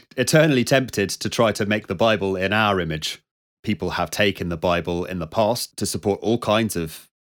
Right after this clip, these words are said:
crazy things and bad things. And we look back on them and we go, and we disapprove of them. So, for example, people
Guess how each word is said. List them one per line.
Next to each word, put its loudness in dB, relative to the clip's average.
crazy -2
things -6
and -8
bad 0
things. -4
And -2
we -2
look -2
back 0
on 0
them 2
and -4
we -4
go, -2
and -6
we -4
disapprove 0
of -2
them. -2
So, -6
for -10
example, -4
people -6